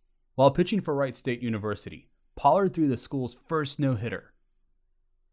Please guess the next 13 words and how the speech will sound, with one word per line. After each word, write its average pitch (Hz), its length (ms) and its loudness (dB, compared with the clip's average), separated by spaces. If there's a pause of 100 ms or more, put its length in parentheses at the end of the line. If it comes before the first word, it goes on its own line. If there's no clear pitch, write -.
(260)
Now, 160 180 8
in 156 60 2
the 151 140 6
interest 180 260 -2
of 139 80 -6
full 147 220 0
disclosure, 127 720 -2
the 127 120 4
event 151 280 2
itself 135 560 -4
isn't 139 240 -2
entirely 117 500 -2
unknown. 101 380 -4